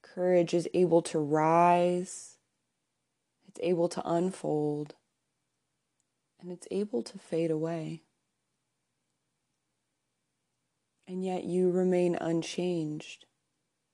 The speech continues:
You remain deeply connected to a sense of wellness, of stillness,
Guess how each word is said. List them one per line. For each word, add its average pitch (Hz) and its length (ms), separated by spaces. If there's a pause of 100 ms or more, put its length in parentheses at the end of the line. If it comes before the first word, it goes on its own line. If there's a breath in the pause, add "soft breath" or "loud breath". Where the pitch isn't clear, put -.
(1600)
You 202 240
remain 196 460
deeply 196 400
connected 175 680
to 165 140
a 160 60
sense 165 420
of 156 220
wellness, 160 1000 (1120)
of 160 80
stillness, 160 960